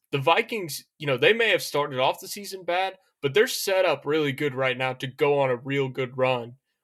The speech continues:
um, and put themselves at the top of that division because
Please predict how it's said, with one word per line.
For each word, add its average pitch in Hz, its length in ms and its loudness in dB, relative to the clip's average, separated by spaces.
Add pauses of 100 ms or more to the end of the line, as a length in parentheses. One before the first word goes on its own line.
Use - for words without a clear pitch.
(160)
um, 120 340 0
and 123 240 0
put 170 220 0
themselves 135 460 0
at 127 120 -6
the - 100 -20
top 147 240 2
of - 60 -12
that 123 140 -2
division 139 440 -6
because 131 540 -10